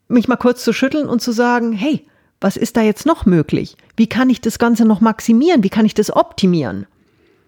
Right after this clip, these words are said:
Und das ist eben das mit den richtigen Leuten im Umfeld. Kriegst du eben diesen Push, kriegst du diese Challenge, kriegst du diese Fragen, die dich dann an einen Punkt bringen, wo du sagst, „Wow,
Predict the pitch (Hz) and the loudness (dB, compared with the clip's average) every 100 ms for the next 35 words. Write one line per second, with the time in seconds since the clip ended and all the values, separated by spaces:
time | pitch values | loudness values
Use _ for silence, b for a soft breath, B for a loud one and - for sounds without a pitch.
0 | b b b 233 - - 311 - 269 220 | b b b -2 -2 -4 -4 -4 -2 -2
1 | 247 226 226 214 - 208 214 214 185 311 | 0 0 2 0 0 0 4 2 2 -2
2 | - - 294 269 247 254 247 226 - 294 | -2 -4 -2 0 0 0 0 -2 2 2
3 | 302 185 - - - b b b b b | 0 -2 -4 -6 -20 b b b b b
4 | b - 359 - - 240 214 196 170 165 | b -4 -4 -4 -4 0 2 2 2 2
5 | 170 - - 180 - - 302 302 - 226 | 0 0 0 -2 -4 -4 -4 -4 -4 -2
6 | 214 185 - - - 214 202 156 - - | 0 0 -2 -4 0 2 2 0 -4 -6
7 | 302 - - 277 247 220 - - - - | -6 -4 -4 0 0 0 -2 -4 -8 -4
8 | 311 311 185 185 B B B B - 208 | -2 0 0 -2 B B B B 0 0
9 | 208 - 214 277 320 170 175 _ - 220 | 0 -2 -2 2 2 2 0 _ 0 2
10 | 226 208 240 254 262 240 226 214 214 202 | 2 2 0 0 0 2 2 0 0 -2
11 | - 196 190 220 165 | -8 -6 -2 0 -2